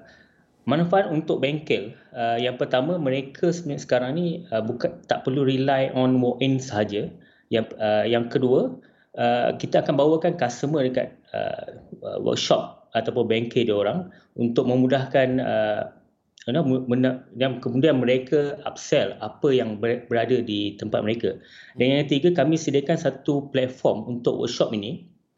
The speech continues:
yang mana sekarang mereka boleh merekodkan semua transaksi, semua pengkalan data pengguna, semua sudah direkodkan melalui bila, uh, pengguna,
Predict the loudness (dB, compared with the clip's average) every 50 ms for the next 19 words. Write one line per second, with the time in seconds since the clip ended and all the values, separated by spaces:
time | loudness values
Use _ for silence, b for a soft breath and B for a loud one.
0 | _ _ -20 -20 -20 -20 _ _ -2 0 2 2 0 -2 0 0 0 2 2 0
1 | 0 -2 -2 -2 -2 -2 0 0 0 0 2 0 0 0 0 0 -2 -2 0 -2
2 | -2 -2 -2 -6 -4 -2 -2 -2 0 0 -2 -2 -2 -4 -4 -4 -6 -6 -6 -6
3 | -6 -6 B B B B B B B B B -2 0 2 2 4 4 2 0 0
4 | -4 -6 -4 0 0 0 2 2 0 0 0 0 2 2 4 4 2 0 0 -2
5 | -2 -4 -4 -2 -2 0 0 0 0 2 2 0 0 -2 -4 -8 -2 0 2 2
6 | 2 2 0 -2 -4 -2 0 2 2 2 2 2 2 0 -2 0 2 2 2 2
7 | 2 2 2 2 2 0 0 0 0 0 -2 -2 -2 0 2 2 4 4 4 4
8 | 2 0 -2 -4 -6 -6 -6 -6 -6 -8 -10 -14 _ _ _ _ _ _ 2 2
9 | 4 4 4 4 4 4 2 0 -2 -6